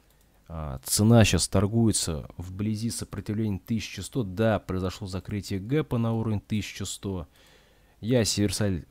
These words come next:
продавал примерно на уровне где-то тысяча шестьдесят или тысяча пятьдесят пять, тысяча шестьдесят, ну, плюс-минус в этом, эм, диапазоне. Вот, и щас по Северстали картина такая, что вот недельный график есть, абсолютная перегретость.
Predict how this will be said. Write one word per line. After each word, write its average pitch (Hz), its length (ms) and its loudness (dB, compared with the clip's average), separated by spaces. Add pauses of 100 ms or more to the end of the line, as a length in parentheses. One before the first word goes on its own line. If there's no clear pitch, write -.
продавал 104 360 2
примерно 104 320 8
на 98 60 10
уровне 98 180 8
где-то 98 180 2
тысяча 90 640 6
шестьдесят - 880 2 (460)
или 90 240 4
тысяча - 360 6
пятьдесят - 320 10
пять, 113 200 10
тысяча - 180 8
шестьдесят, - 440 8
ну, 123 120 12
плюс-минус 90 340 8
в - 60 4
этом, 76 240 6 (320)
эм, 62 400 0 (200)
диапазоне. 95 840 8 (760)
Вот, 104 300 12
и 87 40 8
щас 117 200 8
по 107 140 4
Северстали 113 560 6
картина 107 400 8
такая, 101 380 4
что - 200 -4
вот 101 200 2
недельный 101 320 8
график 147 420 4
есть, - 300 -2
абсолютная 127 520 4
перегретость. 104 800 4